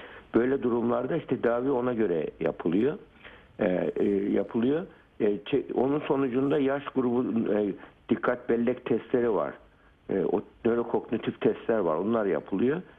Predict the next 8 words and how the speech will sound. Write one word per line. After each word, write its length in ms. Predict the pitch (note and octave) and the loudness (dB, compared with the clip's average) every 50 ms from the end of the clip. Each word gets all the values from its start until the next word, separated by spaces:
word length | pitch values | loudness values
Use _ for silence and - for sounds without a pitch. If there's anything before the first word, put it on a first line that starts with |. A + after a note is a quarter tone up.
| - _ - | -20 _ -6
Kişinin 480 | - C3 A#2+ - A#2+ A2+ B2 C3+ D#3 E3 - - - - _ _ - | -4 -2 0 2 2 2 2 0 -2 -6 -10 -18 -20 -20 _ _ 0
zihinsel 420 | - A#2 A#2+ B2 A#2 - C3+ A#2+ | 0 2 2 2 0 0 -2 -2
fonksiyonlarını 800 | A#2+ - A#2+ A2 G2+ - - - A2 G#2 G#2 G2+ F#2+ F#2+ F#2+ F2+ | 0 -2 -2 -2 -2 -4 -2 0 0 2 2 2 0 0 0 0
ölçüyoruz. 580 | D#2 D#2 C#2+ - - - D2+ D2 D2 F2 G2+ G2 - - - - - - - _ - | 0 0 -2 -4 -4 -2 0 2 2 0 0 -4 -8 -16 -20 -20 -20 -20 -14 _ -4
E, 160 | G2+ F#2+ F#2+ | -2 0 2
biyoelektrik 600 | G#2+ A2+ A2 G#2+ G#2+ G#2+ - - - A2+ A2 - | 2 2 2 2 0 -2 -2 -2 -4 -4 -4 -2
fonksiyonunu 680 | - A2+ G2+ F#2+ F#2+ - - G#2 F#2+ F#2 F#2+ F#2 F2 D2 | -2 -2 0 0 -2 -2 0 0 0 2 0 0 0 0
ölçüyoruz. 560 | C#2+ C#2+ - - - - C#2+ D2+ D#2 A2+ | -2 -4 -4 -4 -2 0 0 2 0 -2